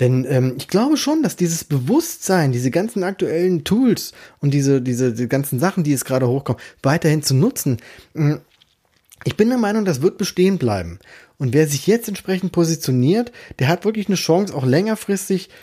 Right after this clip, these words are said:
dadurch, ähm, entsprechend, äh, Reichweite zu kriegen und auch neue Fans zu generieren. Und da gibt es ja auch nette, nette Einnahmequellen. Und ich habe letztens ein befreundetes, äh, äh, Paar, die hatten irgendwie so ein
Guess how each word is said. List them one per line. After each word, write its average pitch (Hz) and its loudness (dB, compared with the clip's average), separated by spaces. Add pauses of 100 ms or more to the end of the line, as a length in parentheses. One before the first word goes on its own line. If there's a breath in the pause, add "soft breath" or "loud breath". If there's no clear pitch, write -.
(280 loud breath)
dadurch, 185 2
ähm, 156 0 (720)
entsprechend, 147 -2
äh, 151 4
Reichweite 180 0
zu - -6
kriegen 180 -2
und 160 -4
auch 147 -2 (100)
neue 180 2
Fans 285 -2
zu 139 0
generieren. 95 -2 (1160 loud breath)
Und 185 4
da 175 4
gibt 185 -2
es - -4
ja 190 2
auch 160 0
nette, 170 0 (240)
nette 156 0
Einnahmequellen. 113 2
Und 147 -2 (300)
ich 175 -2
habe 185 0
letztens 208 -2
ein 156 0
befreundetes, 143 -2
äh, 127 0
äh, - -4
Paar, 156 -2
die 170 0
hatten 139 0
irgendwie 131 0
so 120 0
ein 117 0